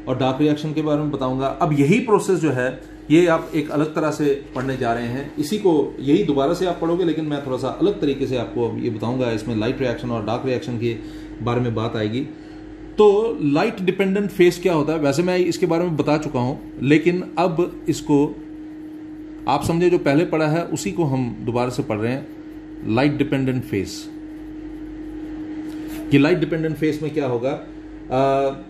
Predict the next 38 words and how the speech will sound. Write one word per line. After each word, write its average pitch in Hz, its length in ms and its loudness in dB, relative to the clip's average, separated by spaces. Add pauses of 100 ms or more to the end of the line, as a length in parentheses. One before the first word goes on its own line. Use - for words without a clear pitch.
(200)
इसको 202 200 2
हम 202 120 2
hill 175 220 6
reaction 160 380 2
भी 120 60 -2
कहते 101 240 -6
हैं। 101 280 -12 (100)
We 131 160 -4
call 135 80 -4
it 147 280 2
Hill 139 140 4
reaction। 143 420 2 (2500)
और 131 400 2 (720)
we 156 60 8
also 170 140 6
call 151 400 0
it 135 140 0 (1000)
photochemical 156 600 2
reaction। 110 520 -2 (680)
भाई, 143 120 4
मैं 139 180 4
आरएक्सएन 135 500 0
लिख 131 120 -2
रहा 147 80 -2
हूं, 160 80 -2
लेकिन 131 160 0
आपने 127 260 -2
आरएक्सएन 120 360 -2
नहीं 113 140 -2
लिखना 98 240 -4
है, 92 80 -12 (160)
ठीक 123 140 -6
है? 151 160 -4
आपने 120 260 -2
reaction 120 380 -2
पूरा 127 240 0
लिखना 104 240 -2
है, 95 80 -10